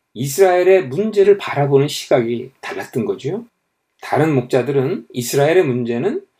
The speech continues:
외세의 지배를 당해 그들의 자유가 박탈당한 것이 문제라고 보고 있습니다. 그러나 이스라엘의 현실은 죄와 죽음에 묶여 있는 상태였습니다. 그래서 예수님은 그들을 죄와 죽음에서 풀어줄 수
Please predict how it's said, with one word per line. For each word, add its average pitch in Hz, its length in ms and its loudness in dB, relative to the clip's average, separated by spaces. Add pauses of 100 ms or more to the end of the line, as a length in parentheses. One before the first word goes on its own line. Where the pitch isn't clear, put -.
(280)
외세의 160 540 6
지배를 156 480 0
당해 156 340 -2
그들의 160 400 0
자유가 147 380 0
박탈당한 185 840 -4
것이 165 420 -6 (100)
문제라고 135 480 0
보고 113 220 -6
있습니다. - 480 -14 (400)
그러나 151 480 0
이스라엘의 202 560 2
현실은 156 680 -6 (120)
죄와 185 540 4
죽음에 233 500 0
묶여 175 380 -2
있는 135 600 0
상태였습니다. - 1000 -8 (1080)
그래서 117 200 4
예수님은 117 460 0
그들을 143 640 4 (120)
죄와 156 580 4
죽음에서 151 580 -2
풀어줄 233 460 2
수 202 400 4